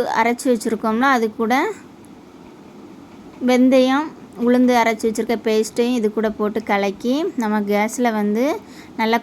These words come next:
கொதிக்க வச்சுக்கிடலாம். தீயை வந்து நல்லா மீடியமாக கட்டி பிடிக்காம நல்லா கரண்டி வச்சு கிளறி விட்டுக்கிடலாம்.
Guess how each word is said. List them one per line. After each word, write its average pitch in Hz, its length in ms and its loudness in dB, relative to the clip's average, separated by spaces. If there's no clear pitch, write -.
கொதிக்க 233 380 0
வச்சுக்கிடலாம். 208 680 -2
தீயை 262 300 4
வந்து 240 220 0
நல்லா 226 260 0
மீடியமாக 226 540 0
கட்டி 226 280 0
பிடிக்காம 220 560 0
நல்லா 220 200 0
கரண்டி 214 380 0
வச்சு 214 180 -4
கிளறி 208 360 2
விட்டுக்கிடலாம். 202 640 -2